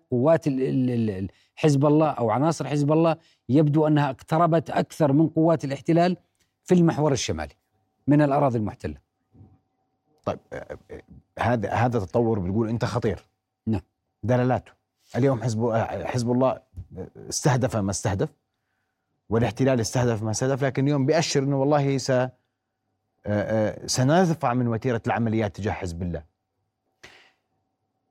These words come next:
Speaker 1: ال-، حزب الله ي-، بدأ بعملياته بشكل متصاعد. ما يحدث على الواجهة الشمالية من أراضي المحتلة هي عمليات استنزاف، بكل معنى عمليات استنزاف بشكل واضح. قوات حزب الله لا تريد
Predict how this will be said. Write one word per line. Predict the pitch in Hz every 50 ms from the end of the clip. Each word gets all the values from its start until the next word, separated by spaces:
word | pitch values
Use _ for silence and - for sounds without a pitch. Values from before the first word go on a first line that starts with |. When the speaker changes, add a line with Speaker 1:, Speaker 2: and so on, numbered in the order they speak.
| _ _
Speaker 1:
ال-، | 135 131 123 117 - - -
حزب | - - 135 127 117 107
الله | 147 151 156 160 165 165
ي-، | 139 - - _ - - 123 131 127 117 113
بدأ | 113 135 131 147 143 127 -
بعملياته | 131 117 123 110 113 117 120 117 120 123 135 139 139 - - 131 135 139
بشكل | 127 117 113 - 139 120 - 123 113
متصاعد. | 117 117 - 117 104 - 117 107 90 85 80 - _ _ _ _ _
ما | - 107 110 113
يحدث | 120 135 143 - 123 127 117 -
على | - 120 117
الواجهة | 113 110 120 135 135 107 90 110 117 117 110 -
الشمالية | 113 - - - 135 123 123 123 123 120 127 120 117 110
من | 107 107 107
أراضي | 104 117 123 135 123 131
المحتلة | 127 123 117 - - - 135 131 135 127
هي | 107 117 127 123
عمليات | - 123 120 117 110 113 123 123 117 -
استنزاف، | - - - 123 120 113 101 110 87 - - _ _ _ _ _ _ _ -
بكل | 98 107 107 - - 147 135 113
معنى | 117 131 123 131 131
عمليات | 120 110 107 110 113 113 120 123 117 -
استنزاف | 120 - - 139 127 110 127 107
بشكل | 92 104 127 131 110 - 127
واضح. | 123 123 117 101 82 80 - _ _ _ _ _ _ _ _ _ _ _
قوات | 110 113 143 151 139
حزب | - - 135 131 127
الله | 143 139 135 123
لا | 120 135 143
تريد | - - 139 139 143 147 123 -